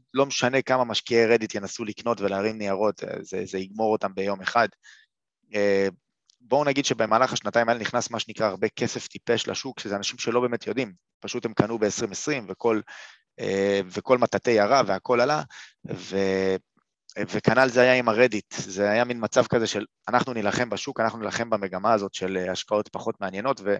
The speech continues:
ואנחנו נצליח", וראינו שבסוף, אין מה לעשות, בסוף אנחנו מדברים על חברות, מניה זה חברה, זה, ובאמת, משקיעי רדיט, כמה הם היו מגמה מעניינת, בפועל זה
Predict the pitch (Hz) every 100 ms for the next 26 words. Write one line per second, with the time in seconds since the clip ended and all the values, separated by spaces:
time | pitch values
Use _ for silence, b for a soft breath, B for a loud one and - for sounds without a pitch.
0 | - B B B - 92 95 95 92 -
1 | 139 120 - 98 95 95 113 117 - 98
2 | - 123 110 - _ _ _ _ - 107
3 | 104 95 - - 101 127 117 110 98 98
4 | 117 110 - 90 101 107 - - 90 98
5 | 110 101 - 90 92 95 92 - 95 98
6 | 95 - _ - 90 92 120 - b b
7 | b b _ - - 120 123 117 - 120
8 | 123 113 123 107 110 120 98 104 135 117
9 | _ _ _ _ _ _ - - 117 107
10 | 101 101 98